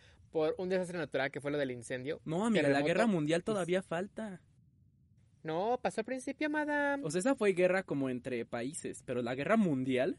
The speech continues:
Speaker 2: la chida,
Speaker 1: Ah, bueno.
Speaker 2: falta.
Speaker 1: Bueno,
Speaker 2: La
Speaker 1: bueno.
Speaker 2: buena. <laughs>
Speaker 1: Bueno, bueno, bueno, bueno.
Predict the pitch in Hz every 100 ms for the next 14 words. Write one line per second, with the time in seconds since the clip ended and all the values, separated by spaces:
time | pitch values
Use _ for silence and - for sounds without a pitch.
0 | - 139 - - 151 156 262 170 180 165
1 | 131 127 117 117 147 147 127 143 131 123
2 | 135 139 196 214 151 - - 180 - _
3 | - - - - - - - - - -
4 | 180 143 123 - 85 82 - -